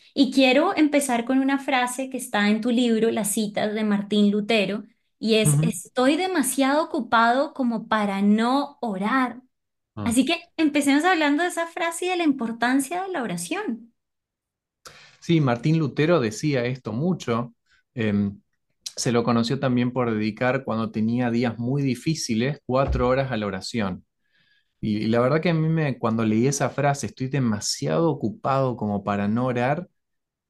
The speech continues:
Speaker 2: me, me golpeó, porque lo lógico al leer la frase pensaba que terminaría con "Estoy demasiado ocupado, no pude orar", o algo así. Pero Martín Lutero tenía esta idea, "Cuanto más ocupado estoy,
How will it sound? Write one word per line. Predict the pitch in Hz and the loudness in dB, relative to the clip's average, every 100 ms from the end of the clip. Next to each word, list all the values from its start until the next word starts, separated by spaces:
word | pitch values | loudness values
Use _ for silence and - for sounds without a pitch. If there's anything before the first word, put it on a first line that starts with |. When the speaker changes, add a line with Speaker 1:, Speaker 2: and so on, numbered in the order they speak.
| - | -10
Speaker 2:
me, | 117 120 | -6 -4
me | 131 135 | -2 0
golpeó, | 135 127 127 208 180 98 95 _ _ _ _ _ _ | 2 0 0 -2 -2 -4 -8 _ _ _ _ _ _
porque | - 110 - 113 107 104 | -6 -6 -4 -4 -2 -2
lo | 104 101 104 | -2 -2 -2
lógico | 104 123 139 - 147 - 147 139 123 | 0 0 0 -4 -8 -4 0 2 2
al | 107 | 0
leer | 107 117 | -2 -2
la | 120 | -4
frase | 117 127 131 135 | -2 -4 -4 -6
pensaba | 120 110 110 117 117 117 | -4 -4 -2 -2 0 -2
que | 107 | -2
terminaría | 107 104 104 104 113 110 | -2 0 0 0 0 0
con | 117 | -2
"Estoy | 107 - 110 | -4 -2 -2
demasiado | 113 101 - 110 113 | 0 -2 -2 -2 -2
ocupado, | 110 95 113 110 120 | -4 -8 0 2 2
no | 110 110 107 | 2 0 -2
pude | 113 110 98 | -2 0 0
orar", | 95 113 113 101 - _ | 0 0 0 -4 -8 _
o | - 104 | -8 -6
algo | 101 95 | -4 -6
así. | - 107 101 - _ _ 214 - _ - | -4 -4 -4 -10 _ _ -16 -16 _ -2
Pero | 131 127 | 2 2
Martín | 196 127 120 151 | 2 -2 0 0
Lutero | 156 147 165 | 0 0 -2
tenía | 156 143 | 0 -4
esta | 143 120 | -4 -4
idea, | 117 151 151 107 - | -2 0 0 -2 -6
"Cuanto | - 123 123 127 | -6 -6 -2 0
más | 120 156 190 196 | 2 0 0 -4
ocupado | 175 135 156 160 | -4 -2 0 2
estoy, | 151 - 147 127 120 147 | 0 -2 -2 0 0 -2